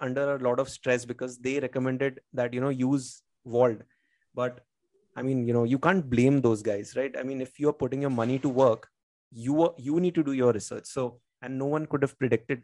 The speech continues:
that, you know, this is gonna happen. Like, after Vault, I think just yesterday, there was this crypto lender, Celsius. Again, it's a big crypto lender in this space.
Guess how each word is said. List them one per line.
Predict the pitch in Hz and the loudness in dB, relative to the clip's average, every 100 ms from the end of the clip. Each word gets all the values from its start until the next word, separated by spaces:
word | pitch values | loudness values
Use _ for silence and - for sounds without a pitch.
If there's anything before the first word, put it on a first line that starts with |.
| _ | _
that, | 123 117 - | -4 -4 -6
you | 120 | -8
know, | 120 | -6
this | 107 | -6
is | 139 | -6
gonna | 120 120 | -2 -2
happen. | 107 - 107 - _ _ _ | -2 -6 -10 -16 _ _ _
Like, | 127 120 - - | -10 -10 -12 -6
after | 131 - 170 | -6 -2 -2
Vault, | 143 139 143 147 135 _ _ - | 2 6 6 4 -2 _ _ -8
I | 139 | -4
think | 151 143 | -2 2
just | 170 - | 2 2
yesterday, | 131 123 - 147 147 127 113 _ _ _ _ | 0 -2 -2 -2 -2 -4 -10 _ _ _ _
there | 127 | -4
was | 135 143 - - | -2 -4 -6 -20
this | - 135 143 - - - _ _ _ | -4 0 0 -4 -14 -18 _ _ _
crypto | 139 135 - 151 | -6 -4 0 2
lender, | 127 117 117 113 - | 2 0 0 -2 -4
Celsius. | - 131 120 - 117 - - - - | -4 -2 0 -2 -4 -4 -14 -16 -8
Again, | 123 123 110 | -2 -2 -2
it's | - - | -10 -8
a | 123 | -2
big | 117 143 - | 0 0 -2
crypto | 123 - | -4 0
lender | 127 113 117 120 - | 0 0 0 0 -2
in | - 120 | -2 -2
this | 117 | -2
space. | - 120 117 - | 0 0 -2 -8